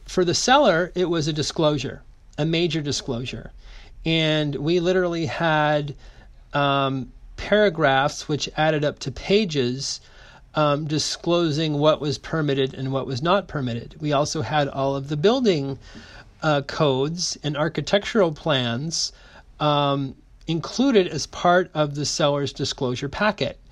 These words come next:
The buyer had to sign off on every single page. Okay, we didn't want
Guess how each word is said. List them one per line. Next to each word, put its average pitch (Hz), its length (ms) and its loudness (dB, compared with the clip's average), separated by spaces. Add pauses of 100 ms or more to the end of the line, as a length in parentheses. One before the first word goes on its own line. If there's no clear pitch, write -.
(580)
The 160 80 0
buyer 185 760 4 (760)
had 185 240 0
to 165 60 -2
sign 196 360 2
off 175 400 2
on 151 140 -2
every 160 300 0
single 143 320 -2
page. - 640 -4 (260)
Okay, 139 180 2
we 151 160 -2
didn't 180 260 0
want 156 300 0